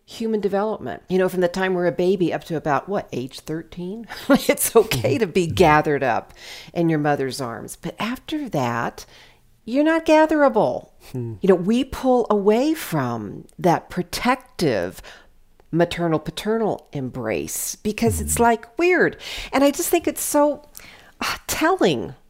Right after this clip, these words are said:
Speaker 1: of our humanness
Speaker 2: Hmm.
Speaker 1: that we pull back from that still.
Speaker 3: Hmm.
Speaker 2: Yeah, that phrase, "You were not willing," is pretty haunting
Speaker 1: Oof.
Speaker 2: in this
Speaker 3: Hmm.
Speaker 2: passage.
Speaker 1: Mm-hmm.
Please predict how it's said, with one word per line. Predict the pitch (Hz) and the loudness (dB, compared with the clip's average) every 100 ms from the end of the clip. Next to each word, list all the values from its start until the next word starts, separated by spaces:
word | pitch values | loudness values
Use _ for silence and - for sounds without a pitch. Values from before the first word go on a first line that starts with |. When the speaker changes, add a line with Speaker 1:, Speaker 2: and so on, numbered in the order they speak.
| _ _ - | _ _ -4
Speaker 1:
of | 202 202 | -2 2
our | 208 | 2
humanness | 202 214 190 98 - - 143 143 139 - - - - | 2 0 0 -4 -8 -10 -4 -2 -2 -6 -10 -14 -10
Speaker 2:
Hmm. | 120 | -2
Speaker 1:
that | 160 - | 0 0
we | 156 151 | -2 -4
pull | - 151 | -4 -6
back | 143 113 - | -2 -4 -4
from | - 104 | -10 -10
that | 73 - | -10 -12
still. | - - 107 - | -10 -8 -10 -8
Speaker 3:
Hmm. | 117 85 71 - - | -6 -6 -10 -12 -6
Speaker 2:
Yeah, | 117 | -2
that | 131 - | -2 -4
phrase, | - 131 131 113 113 | -6 -2 0 -2 -6
"You | 120 | -6
were | 120 117 | -4 -4
not | 110 113 117 | -4 -6 -8
willing," | 110 113 110 101 | -10 -8 -8 -8
is | 95 - | -10 -10
pretty | - 143 | -8 -8
haunting | - - 107 110 - 78 95 | -8 -8 -8 -8 -10 -10 0
Speaker 1:
Oof. | 226 226 - - 120 | 4 4 2 -6 -6
Speaker 2:
in | 107 | -6
this | 104 98 | -6 -6
Speaker 3:
Hmm. | |
Speaker 2:
passage. | 107 107 - 123 113 - | -6 -8 -8 -10 -12 -14
Speaker 1:
Mm-hmm. | 170 | -14